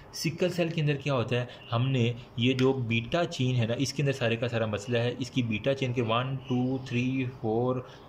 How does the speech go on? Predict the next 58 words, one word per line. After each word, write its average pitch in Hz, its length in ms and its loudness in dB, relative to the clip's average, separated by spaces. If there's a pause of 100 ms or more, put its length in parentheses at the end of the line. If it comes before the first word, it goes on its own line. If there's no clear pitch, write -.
(120)
फाइव 120 420 2
और 120 80 0
सिक्स, 117 320 -2
सिक्स 160 240 -4
पोजीशन 143 460 0
के 147 60 0
ऊपर 139 220 0
जो 135 80 0
है 123 60 2
ना, 131 180 0 (340)
वो 135 160 6
ग्लूटामिक 131 880 2
एसिड 135 300 0
की 135 100 2
जगह 117 240 2
हमारे 113 240 2
पास 123 200 -2
क्या 135 140 -2
लग 110 200 0
जाता 107 220 0
है, 110 200 0
वेलिन 104 360 2
लग 90 180 0
जाता 90 200 -4
है। 92 60 -2
ये 123 160 2
आपने 123 280 0
एफ़एससी 123 300 -2
से 120 80 2
पढ़ते 113 320 -2
आ 110 80 4
रहे 113 120 0
हैं, 113 60 -2
जल्दी 104 180 0
जल्दी 104 180 0
मैं 104 80 0
उनको 98 120 -2
गुजार 92 280 0
रहा 87 100 -4
हूँ। - 80 -10 (320)
ठीक 139 120 -2
है, 139 60 -4
तो - 460 -8
यहाँ 143 180 4
पे 156 60 0
जब 147 160 2
गली, 139 240 4
अ, 143 380 0
ये 135 220 2
लग 143 160 2
जाएगा, 135 220 2
तो 143 220 0 (440)
कुछ 190 220 0
होते - 200 0
हैं 143 220 2
बॉन्ड 127 260 2
हमारे 120 240 2
पास 127 400 0